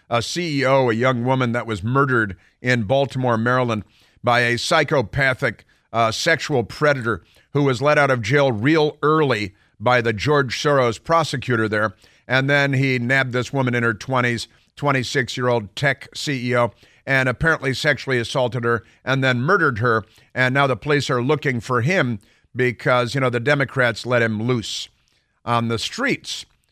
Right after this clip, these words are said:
to murder again. Also in Oakland, California, businesses, I mean, businesses have gone on strike to protest rampant violent crime plaguing the city.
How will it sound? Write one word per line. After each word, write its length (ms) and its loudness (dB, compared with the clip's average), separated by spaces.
to 160 0
murder 460 2
again. 460 0
Also 360 2
in 100 2
Oakland, 480 0
California, 680 0
businesses, 880 -2
I 120 0
mean, 320 0
businesses 800 0
have 240 0
gone 220 0
on 180 -2
strike 600 -2
to 160 2
protest 800 0
rampant 640 0
violent 640 0
crime 640 0
plaguing 520 0
the 100 -2
city. 460 -2